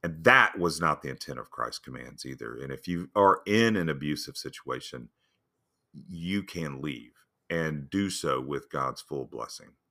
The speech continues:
So when we oppose our enemies with love, they find it difficult to really keep attacking us.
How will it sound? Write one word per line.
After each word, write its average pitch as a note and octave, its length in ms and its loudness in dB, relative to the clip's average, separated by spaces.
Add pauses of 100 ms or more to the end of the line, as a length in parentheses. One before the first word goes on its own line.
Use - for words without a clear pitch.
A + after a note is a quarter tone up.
(1600)
So A2+ 440 10
when G#2+ 300 2
we C3+ 160 6
oppose A2+ 520 8
our F#2 220 8
enemies E2 460 -4
with C2 160 -12
love, C#2+ 500 -2
they F2+ 300 -2
find D#2+ 340 -2
it B1+ 200 -12
difficult D2 580 -10
to C#2 100 -20
really C2+ 340 -8
keep C2 420 -18
attacking - 640 -20
us. - 480 -20